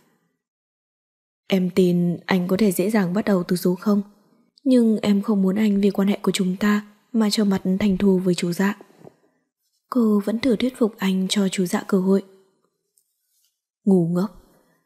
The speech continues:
Nếu tình cảm cô ấy đối với anh là tình cảm cha con bình thường, thì không nên lấy công ty Giáp anh.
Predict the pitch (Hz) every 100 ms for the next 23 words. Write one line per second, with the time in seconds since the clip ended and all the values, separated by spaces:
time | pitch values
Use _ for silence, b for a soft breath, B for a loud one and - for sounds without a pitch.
0 | _ - 180 165 202 214 196 160 190 175
1 | 175 170 175 180 - 196 180 180 180 170
2 | 175 170 196 180 190 190 175 185 175 165
3 | _ _ _ _ - 208 202 190 180 165
4 | 185 190 190 170 180 202 202